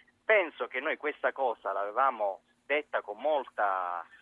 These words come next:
durezza quando furono fatte alcune scelte, penso quella dei manager, non attribuendola direttamente a Tutino, ma attribuendola al circuito dei consiglieri del,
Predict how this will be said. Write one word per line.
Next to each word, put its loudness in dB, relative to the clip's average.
durezza 0
quando -6
furono -4
fatte 0
alcune -12
scelte, -4
penso -16
quella -6
dei -6
manager, -4
non -2
attribuendola -6
direttamente -10
a -20
Tutino, -8
ma -6
attribuendola -6
al -4
circuito -10
dei -12
consiglieri -8
del, -14